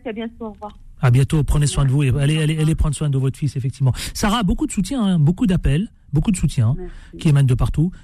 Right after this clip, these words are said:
Speaker 2: D'abord, qu'est-ce que vous leur dites ? Et puis, euh, rappelez-nous cette manifestation pour dimanche,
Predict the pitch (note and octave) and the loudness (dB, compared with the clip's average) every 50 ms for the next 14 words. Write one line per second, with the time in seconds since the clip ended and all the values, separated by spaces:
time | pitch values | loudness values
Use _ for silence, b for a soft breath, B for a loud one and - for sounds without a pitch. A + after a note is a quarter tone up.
0 | B - D#3+ E3 F#3+ - - G#3+ - - - E3 D3+ D3 C3+ B2+ B2 F3+ G#3 - | B -2 0 2 2 2 0 -2 0 2 2 2 4 4 4 4 2 2 0 -2
1 | - - - D3 A#2 - E3+ E3+ E3+ D3+ C3 B2 A#2 B B B B - B2+ C#3 | -6 -2 0 0 2 4 4 4 4 4 4 2 2 B B B B 0 0 2
2 | C3 D#3+ D#3 D#3+ E3 E3 C#3+ - C#3+ B2 C#3 C#3 C3+ C3 - C#3 B2+ - C#3 B2 | 2 4 4 4 4 2 2 2 0 0 2 2 2 2 2 0 0 2 0 0
3 | - D#3 C#3+ - - A#2+ A2+ B2 B2+ C#3+ F#3+ A#3 - | 2 2 2 2 2 2 2 2 2 2 2 0 -2